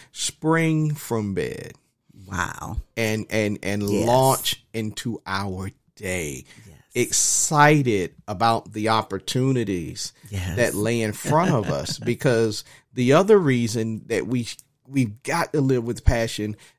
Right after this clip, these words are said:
Speaker 1: is because life is short.
Speaker 2: Man, life is a vapor, the scripture says.
Speaker 1: It's a vapor.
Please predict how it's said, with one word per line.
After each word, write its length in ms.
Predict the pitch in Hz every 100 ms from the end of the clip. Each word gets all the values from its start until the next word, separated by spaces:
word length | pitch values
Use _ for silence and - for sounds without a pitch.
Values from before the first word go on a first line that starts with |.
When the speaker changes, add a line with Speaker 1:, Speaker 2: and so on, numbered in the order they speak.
| _
Speaker 1:
is 100 | 123
because 500 | 123 120 127 110 - - _
life 460 | 101 143 139 135 95
is 140 | 73
short. 720 | - - - 127 113 76 67 _ -
Speaker 2:
Man, 360 | 110 101 101 101
life 260 | 117 127
is 160 | 107 92
a 80 | 90
vapor, 460 | 98 110 - 95
the 80 | 92
scripture 500 | - - - - -
says. 220 | - 52
Speaker 1:
It's 160 | - -
a 60 | 85
vapor. 840 | 90 92 127 131 120 95 73